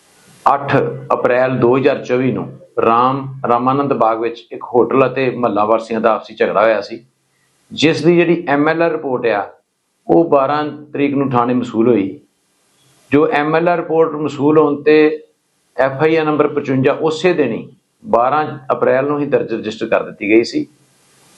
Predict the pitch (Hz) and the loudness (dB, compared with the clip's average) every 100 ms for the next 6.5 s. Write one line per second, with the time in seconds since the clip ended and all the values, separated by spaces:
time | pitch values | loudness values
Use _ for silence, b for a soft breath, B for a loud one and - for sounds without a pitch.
0 | - 151 160 180 170 160 175 165 170 170 | 2 2 4 2 2 2 2 2 2 0
1 | 123 139 139 165 175 165 143 131 123 123 | -2 -4 -2 -2 0 2 0 0 -2 -4
2 | 123 139 139 107 113 117 110 110 95 107 | 0 0 2 -4 -4 -6 -4 -4 0 2
3 | 135 117 107 - - _ _ _ - 123 | 4 2 0 -6 -16 _ _ _ -12 0
4 | 143 143 151 - 147 147 127 120 - 135 | 0 2 0 2 0 0 2 0 2 -2
5 | 123 113 113 107 117 - - 131 120 120 | 0 -4 -2 0 0 -2 -4 -2 0 0
6 | 101 90 - - - | -2 -4 -8 -20 -20